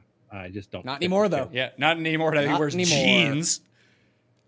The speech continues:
Speaker 3: So, Tim, the big question this week, you were talking about filling out your DraftKings lineup,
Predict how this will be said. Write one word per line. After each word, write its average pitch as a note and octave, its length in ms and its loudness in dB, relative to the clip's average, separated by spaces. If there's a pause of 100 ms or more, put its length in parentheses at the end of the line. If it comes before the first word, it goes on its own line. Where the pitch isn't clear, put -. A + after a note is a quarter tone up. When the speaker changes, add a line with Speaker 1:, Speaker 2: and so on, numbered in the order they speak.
(800)
Speaker 3:
So, D#3+ 340 0
Tim, G#3 280 4
the F#3 80 0
big A#3 260 0
question G#3+ 420 -2
this F3+ 220 -6
week, G#2 240 -12
you D3+ 140 -4
were D3 140 -4
talking F3 400 -2
about D#3 300 0
filling F#3 440 -4
out C#3+ 280 -4
your C#3 140 -8
DraftKings A#2+ 680 -4
lineup, G2+ 320 -14